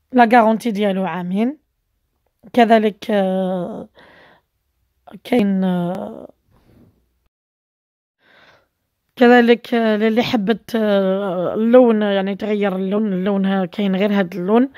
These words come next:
اللون البنفسجي. لا ماتيير تاعو تاع البلاستيك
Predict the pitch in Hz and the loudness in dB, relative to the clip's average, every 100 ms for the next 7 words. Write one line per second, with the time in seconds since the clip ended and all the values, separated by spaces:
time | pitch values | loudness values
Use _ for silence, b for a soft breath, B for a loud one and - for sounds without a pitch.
0 | B B B B 220 214 196 190 196 196 | B B B B 2 4 2 0 -2 -4
1 | 185 - 175 202 220 233 226 - - 233 | -6 -8 -6 -2 2 2 2 0 0 -2
2 | - - 214 196 208 202 196 196 208 196 | -2 -4 -2 0 -2 -4 -6 -4 -4 -4
3 | - 220 233 - | -2 0 0 -2